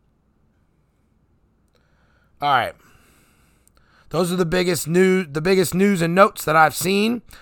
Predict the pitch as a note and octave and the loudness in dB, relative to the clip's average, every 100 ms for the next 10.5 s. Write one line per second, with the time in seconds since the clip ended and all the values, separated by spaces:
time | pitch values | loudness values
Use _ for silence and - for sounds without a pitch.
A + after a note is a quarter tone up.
0 | - - D#3+ F3+ F3 C#3+ E3+ D3+ D#3 D3+ | -14 -4 -2 -2 -4 -4 -2 0 0 2
1 | F3+ F#3+ G3 G3 E3 - F3 F3+ F3 E3 | 0 2 2 2 -2 -2 0 0 4 6
2 | D#3 - E3 F3+ G3 - F#3+ F3+ D#3 D#3+ | 6 4 0 2 2 2 -2 -2 2 2
3 | D#3 - C#3+ - - D3+ D3+ D3 D3+ C#3 | 2 -4 -12 -10 -4 -2 -2 -4 -4 -2
4 | C3 B2 G2+ G2+ F2 D2 _ _ _ _ | -2 -4 -4 -8 -10 -14 _ _ _ _
5 | _ - C3+ C3+ D#3+ F#3+ F#3 G3+ F3+ F#3+ | _ -18 -12 -12 -8 -8 -8 -8 -6 -4
6 | G3 - F#3 D#3+ F3 E3 B2+ - - G#3 | -4 -4 -6 -4 -4 -4 -6 -8 -4 -2
7 | A3+ G#3+ - F3 D#3 E3+ F#3+ G3 G3 F3 | -2 -4 -4 -2 0 2 4 4 2 0
8 | E3+ D3 D#3 E3+ F3+ F#3 F#3 F#3+ G3 - | -2 -2 2 4 2 4 4 4 0 -6
9 | - - _ - - C#3+ C#3 A#2+ - E3 | -14 -20 _ -20 -10 -8 -8 -6 0 4
10 | G3 G3+ B3 C4 - | 6 6 0 0 -10